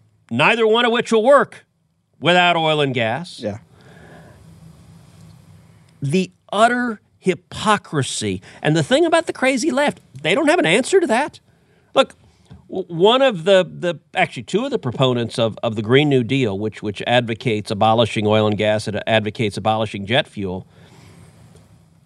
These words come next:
Speaker 1: are the two senators from Hawaii. They're both two of the original sponsors of the Green New Deal.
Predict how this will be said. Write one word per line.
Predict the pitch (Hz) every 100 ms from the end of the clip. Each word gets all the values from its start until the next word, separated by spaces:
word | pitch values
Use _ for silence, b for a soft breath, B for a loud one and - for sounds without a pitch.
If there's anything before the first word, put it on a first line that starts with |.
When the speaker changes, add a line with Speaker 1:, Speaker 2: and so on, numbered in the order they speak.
| _
Speaker 1:
are | 120
the | 127
two | 127 185
senators | 185 175 180 156 139
from | - 123
Hawaii. | 120 135 104 -
They're | 107
both | 104 120 143 -
two | 156
of | 135
the |
original | 123 127 120 107
sponsors | - 123 117 110
of |
the | 98
Green | 101 113
New | 104 101
Deal. | 101 208 -